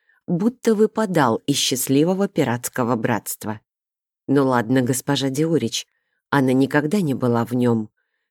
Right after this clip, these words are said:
Среди остальных, разодетых пестро, украшенных наколками и шрамами, небритых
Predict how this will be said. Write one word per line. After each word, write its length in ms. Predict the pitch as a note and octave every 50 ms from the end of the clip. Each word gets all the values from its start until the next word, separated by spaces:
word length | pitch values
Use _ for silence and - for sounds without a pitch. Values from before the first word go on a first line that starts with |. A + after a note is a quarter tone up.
| _ -
Среди 360 | - - D#3+ D3 C3+ A#2 C#3+
остальных, 720 | C#3 C3 - - - D3 D3 D3 E3+ G3+ G#3 D#3+ - - -
разодетых 720 | - C#3 C#3 C#3 B2 C#3 C3 C3 C#3 C3+ C3 C3+ B2 -
пестро, 560 | _ - D3 D3+ D3+ - - - C#3+ B2+ - -
украшенных 640 | - C3+ - E3+ F#3 A3 - - C#3 B2+ A#2 A#2 -
наколками 680 | B2+ B2+ B2+ - - D3+ D3 C#3 B2+ - C3+ B2+ B2+
и 160 | A#2+ - A#2 A#2+
шрамами, 720 | - - - A#2 B2+ C3+ C#3 C#3 C3 C3 B2+ C3 C3 C3 - - - - - - _
небритых 760 | - F3+ F#3 F3+ E3+ D3+ E3 D#3+ D#3+ E3 D#3+ - C3 A#2+ -